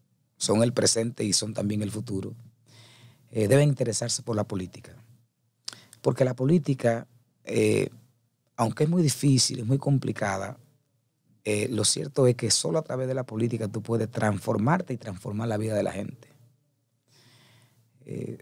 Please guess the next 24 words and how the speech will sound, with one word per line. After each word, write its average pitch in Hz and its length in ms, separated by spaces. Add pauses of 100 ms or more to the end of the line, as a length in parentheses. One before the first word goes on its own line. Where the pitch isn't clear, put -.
(140)
desde 120 300
la 110 120
política 127 440
que 110 80
tú 113 140
puedes 117 260
hacer 113 220
los 110 240
grandes 113 460
cambios. - 720 (1040)
Y - 60
sobre 98 260
todo, 127 480 (320)
eh, 110 100
estar 107 300
en 123 80
partido 117 560
con 107 200
vocación 104 460
democrática. 95 840 (1080)
Ya 123 520
en 117 140
República 123 420
Dominicana, 117 760